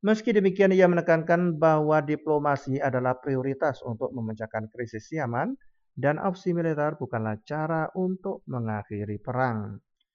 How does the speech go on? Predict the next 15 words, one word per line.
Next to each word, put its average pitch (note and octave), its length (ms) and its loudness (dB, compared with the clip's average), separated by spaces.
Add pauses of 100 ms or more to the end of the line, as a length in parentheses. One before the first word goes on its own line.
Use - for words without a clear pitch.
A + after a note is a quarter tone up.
(520)
Menteri D3 320 0
Luar B2 180 2
Negeri A#2+ 300 -2
Amerika A2+ 340 -4
Serikat B2 480 -4
Antony A#2 380 -4
Blinken A#2+ 420 -2
sebelumnya A#2 560 -4
mengatakan C3+ 720 0 (400)
Washington G3+ 560 0
secara D3+ 240 2
total C#3+ 320 0
akan A#2 400 -2
menghapus C3+ 400 -4
nama A2+ 240 -2